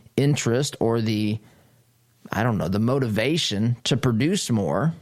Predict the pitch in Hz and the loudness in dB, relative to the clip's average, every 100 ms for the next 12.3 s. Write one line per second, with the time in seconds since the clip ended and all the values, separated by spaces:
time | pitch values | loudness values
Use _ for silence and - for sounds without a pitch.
0 | - - - _ - 101 98 - 117 120 | -18 -20 -20 _ -4 -2 -2 0 0 2
1 | 113 113 110 113 117 104 104 - 117 104 | 0 0 0 0 0 0 -2 0 0 2
2 | 117 156 110 - 78 62 135 139 _ _ | 0 -2 -4 -2 -2 0 0 -2 _ _
3 | _ _ _ - 139 165 151 165 139 156 | _ _ _ -4 0 0 2 0 2 2
4 | 165 170 170 147 - - - _ _ _ | 2 0 -2 -4 -10 -20 -20 _ _ _
5 | - 117 143 156 139 160 139 190 - 165 | -4 0 0 2 2 2 0 -2 -2 -2
6 | - 190 214 175 147 175 160 - 135 143 | 0 0 0 0 0 2 0 0 -2 0
7 | 156 147 170 151 151 196 - 131 135 131 | 0 2 0 2 0 0 0 2 2 2
8 | 143 131 139 135 135 123 131 131 135 156 | 0 -2 -2 0 0 2 0 0 0 2
9 | 151 190 180 107 - - - _ _ _ | 2 0 0 -2 -4 -10 -18 _ _ _
10 | _ _ _ _ _ _ _ - - 123 | _ _ _ _ _ _ _ -6 -2 0
11 | 147 151 147 139 143 165 - 170 175 190 | 2 2 2 0 0 0 0 0 0 2
12 | 180 160 | 2 2